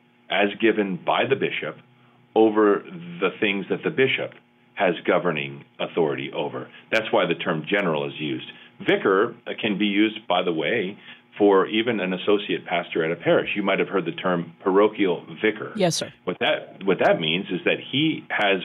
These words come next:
Speaker 1: vicar-, his ministry is vicarious through the pastor. So a parochial vicar is not like a freelance guy who just goes around and works from parish to parish. No, no, he's actually at the parish, and his ministry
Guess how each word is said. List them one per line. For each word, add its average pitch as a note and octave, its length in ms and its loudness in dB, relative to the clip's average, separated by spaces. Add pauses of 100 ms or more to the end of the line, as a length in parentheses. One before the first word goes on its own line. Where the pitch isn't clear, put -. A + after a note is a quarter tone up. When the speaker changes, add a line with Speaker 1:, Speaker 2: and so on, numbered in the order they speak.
Speaker 1:
vicar-, C3 500 2
his B2 280 0
ministry A#2 380 0
is E2+ 140 -4
vicarious F#2 680 2 (560)
through D#3+ 140 -2
the E3+ 80 -4
pastor. G3+ 560 -4 (460)
So A2 160 6
a G#2+ 100 4
parochial C3 480 4
vicar G2+ 280 0
is F2+ 140 -2
not G#2 280 0
like F#2 200 -2
a - 140 -6
freelance F#2 460 2 (100)
guy D2+ 360 -8 (300)
who G2 80 0
just G#2 240 0
goes G2 220 4
around F#2+ 260 0
and E2+ 120 -4
works F#2+ 240 0
from E2 120 -10
parish F#2+ 320 0
to - 80 -12
parish. G2+ 320 0 (380)
No, A2+ 100 0
no, G#2 80 2
he's D3+ 300 0
actually B2+ 320 -2
at G#2 200 -2
the A2 80 0
parish, E2 400 -2 (460)
and G#2+ 160 0
his C3+ 300 0
ministry A2+ 520 0